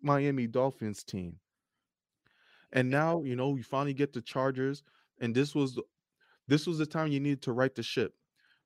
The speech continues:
after beating the lowly L-, Jets, facing the Chargers, and now you got these, what, next three games are winnable games. You have Panthers, I believe, m-, coming up next, the Falcons,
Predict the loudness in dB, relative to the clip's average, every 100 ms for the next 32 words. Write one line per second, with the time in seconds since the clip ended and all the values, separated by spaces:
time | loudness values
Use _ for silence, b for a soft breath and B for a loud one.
0 | _ 0 2 0 2 4 6 4 2 2
1 | 4 4 4 2 2 2 4 4 4 2
2 | -14 _ _ _ _ _ _ 2 2 4
3 | 0 -2 0 2 2 2 -2 -2 -6 -4
4 | -2 -2 -6 -8 _ -20 -8 0 2 2
5 | 0 -6 0 2 2 0 _ _ -4 -2
6 | -4 -16 _ -6 -2 -2 2 4 4 4
7 | 0 -4 -10 _ -2 2 4 4 2 2
8 | -2 2 2 2 0 -2 -8 -20 _ _
9 | _ 2 6 6 2 _ -2 0 4 6
10 | 6 4 2 2 2 -4 -10 -14 _ -2
11 | 0 2 0 0 0 0 -2 -8 -20 _
12 | _ _ _ _ _ _ -2 -2 -2 4
13 | 6 6 4 0 0 -4